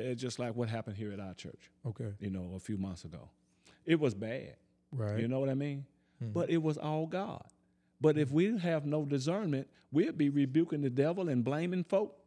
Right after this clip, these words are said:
Speaker 1: just like what many of 'em did.
Speaker 2: Right.
Speaker 1: But it was all God. Get some discernment and you will see. Like I said, that the, the greatest event that ever, the greatest worst event that ever happened on the earth came in, in disguise. And, and, and, and, and, uh, uh, uh,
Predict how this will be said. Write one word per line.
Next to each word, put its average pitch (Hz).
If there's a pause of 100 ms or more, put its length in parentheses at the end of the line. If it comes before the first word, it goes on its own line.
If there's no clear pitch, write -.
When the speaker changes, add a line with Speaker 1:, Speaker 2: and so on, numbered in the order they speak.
(140)
Speaker 1:
just 143
like 165
what 160
many 165
of 170
'em 175
did. 175 (220)
Speaker 2:
Right. 113 (300)
Speaker 1:
But 165
it 175
was 160
all 170
God. 175
Get 240
some 208
discernment 185 (100)
and 156
you 185
will 180
see. - (360)
Like 147
I 160
said, -
that 147
the, 156
the 151
greatest 180
event 180
that 170
ever, 175 (220)
the 131
greatest 165
worst 120
event 131
that 123
ever 120
happened 120
on 123
the 104
earth 117 (240)
came 151
in, 139
in 135
disguise. 117 (280)
And, 127
and, 117
and, 113
and, 113
and, 113
uh, 98
uh, 95
uh, 98